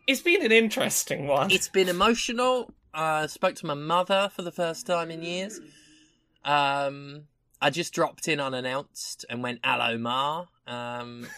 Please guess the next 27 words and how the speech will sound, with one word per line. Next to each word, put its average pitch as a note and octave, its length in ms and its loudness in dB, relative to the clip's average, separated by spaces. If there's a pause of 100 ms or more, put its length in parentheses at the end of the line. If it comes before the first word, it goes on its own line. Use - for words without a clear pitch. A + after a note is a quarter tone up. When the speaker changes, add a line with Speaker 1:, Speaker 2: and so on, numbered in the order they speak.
(120)
Speaker 2:
at B2 200 -8
the B2 80 -8
doorstep, C#3 720 -4
which - 260 -12
is B2+ 120 -8
a C3 180 0
little C3+ 400 -4
treat D#3+ 440 -4
for E3 120 -8
the D3 100 -10
U C#3+ 180 -4
K D3 260 -2
listeners. F#3 540 -6 (180)
Speaker 1:
Yeah. A#3+ 160 -10 (300)
Speaker 2:
Um, D3 720 -2 (840)
I D3 760 0
went E3 260 2
to F#3 100 -6
my E3 200 2
hometown. E3+ 840 -2 (260)
It - 180 -4
is - 140 -2
still F#3+ 460 -2
a D#3+ 140 -2 (120)
bleak, E3+ 680 -6 (460)
dead F#3+ 280 8
shithole. B2+ 1000 -2